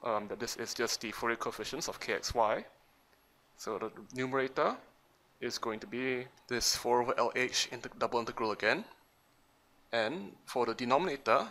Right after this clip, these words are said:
well, a root lambda M N, if you may recall, um, lambda M N is just going to be n pi over L squared plus m pi over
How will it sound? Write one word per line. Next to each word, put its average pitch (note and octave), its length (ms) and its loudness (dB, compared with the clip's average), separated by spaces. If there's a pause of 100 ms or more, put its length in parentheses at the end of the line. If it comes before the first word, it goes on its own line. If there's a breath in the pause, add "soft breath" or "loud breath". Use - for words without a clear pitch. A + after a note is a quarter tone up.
(140)
well, A2+ 280 0
a A2 60 2
root B2+ 180 0
lambda B2+ 220 6
M G#2 140 -2
N, D3+ 240 0
if - 100 -8
you A#2 80 0
may A2 120 0
recall, A#2 560 0 (100)
um, G#2 320 0 (640 loud breath)
lambda B2 300 2
M B2 200 2
N C3+ 260 2
is - 160 -6
just - 240 -4
going A2 140 -6
to G2+ 60 -8
be G2+ 380 -8 (720)
n A2+ 180 -2
pi A#2 580 0 (140)
over A2+ 300 -4
L G2+ 380 -2
squared B2+ 560 2 (160)
plus - 440 -2 (540 soft breath)
m G2+ 160 -4
pi G#2 460 0 (100)
over - 220 -6